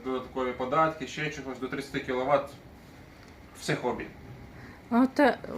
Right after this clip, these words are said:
Speaker 2: він вам розповість окремо потім, може, в наступному <laughs> відео
Speaker 1: От,
Speaker 2: якомусь.
Speaker 1: тому я вирішив переробити, бо влітку у нас повністю простоює сонячна, а так хоч, е, щось хай продає, хоч не дуже дорого, тут всього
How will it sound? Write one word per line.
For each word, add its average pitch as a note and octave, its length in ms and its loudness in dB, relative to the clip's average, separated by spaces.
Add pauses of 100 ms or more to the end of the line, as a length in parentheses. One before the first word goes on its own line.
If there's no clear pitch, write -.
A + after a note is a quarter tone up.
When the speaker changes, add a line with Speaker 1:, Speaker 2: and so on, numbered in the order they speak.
(120)
Speaker 2:
він G#3 260 2
вам G3 220 4
розповість F#3+ 600 -2
окремо F3 440 -2 (140)
потім, D#3+ 360 -8
може, E3 240 -4
в E3 60 -4
наступному F#3+ 680 0
<laughs> F3 60 -2
відео F3 240 -2
Speaker 1:
От, F#3 140 -6
Speaker 2:
якомусь. F3 480 0
Speaker 1:
тому F3+ 220 6
я D3+ 80 8
вирішив C#3+ 440 2 (280)
переробити, C3 680 2
бо C3+ 400 4
влітку D#3 320 2
у C3 40 4
нас B2+ 120 2
повністю D3 400 2
простоює A#2+ 560 -2
сонячна, C3+ 460 -2
а A#2 80 2
так C#3 280 4
хоч, - 420 -2
е, A#2+ 180 6
щось B2+ 240 0
хай A2+ 180 0
продає, C3 460 0
хоч B2 200 -4
не B2+ 60 -4
дуже A#2+ 240 -4
дорого, C3 380 4
тут - 120 -10
всього A#2 220 -14